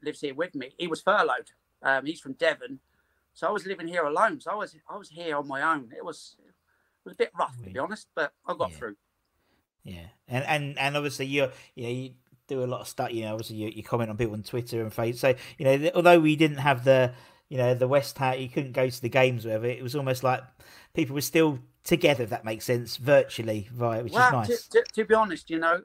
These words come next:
Speaker 1: um, I've probably been on Twitter now about twelve, thirteen years, and
Speaker 2: Yeah.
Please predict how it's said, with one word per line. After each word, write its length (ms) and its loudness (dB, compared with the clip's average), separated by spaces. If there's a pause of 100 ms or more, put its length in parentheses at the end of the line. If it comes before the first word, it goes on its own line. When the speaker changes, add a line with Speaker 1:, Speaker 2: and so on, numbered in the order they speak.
(140)
Speaker 1:
um, 460 -4 (400)
I've 160 -6
probably 220 -4
been 180 -8
on 100 -4
Twitter 260 -10
now 160 -2
about 220 -4
twelve, 280 -2
thirteen 380 -6
years, 400 -8
and 360 -2
Speaker 2:
Yeah. 160 -8